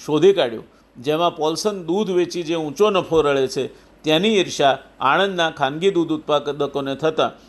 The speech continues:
તેમણે ખેડૂતોને પોલસન કંપની વિરુદ્ધ ઉશ્કેર્યા. તેથી તેમણે દૂધ ઉત્પાદક સંઘના સભ્ય બનવાની ના પાડી દીધી. મોરારજી દેસાઈને ત્રિભુવનદાસે ખાનગીમાં શંકા વ્યક્ત કરતા કહ્યું કે જ્યાં સુધી પ્રમાણિક માણસો જોડાય નહીં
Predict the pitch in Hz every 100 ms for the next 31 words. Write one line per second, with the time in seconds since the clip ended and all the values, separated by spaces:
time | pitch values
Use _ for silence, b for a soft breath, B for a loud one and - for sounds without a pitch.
0 | B _ 151 160 208 214 170 151 143 139
1 | 139 127 127 113 160 143 123 110 135 131
2 | 123 131 - - 170 143 107 - B B
3 | - 156 156 180 - 156 190 202 127 -
4 | _ 156 202 185 - 170 165 160 156 139
5 | 135 147 160 131 117 147 135 123 127 139
6 | 170 208 185 117 104 95 - - b b
7 | b 123 156 214 220 233 196 208 196 196
8 | 170 160 180 180 175 156 170 151 151 175
9 | 175 165 147 143 165 160 147 165 147 147
10 | 156 151 170 143 B B B - 143 147
11 | 185 202 185 160 175 151 139 160 180 190
12 | 165 156 160 147 160 143 139 147 147 165
13 | 175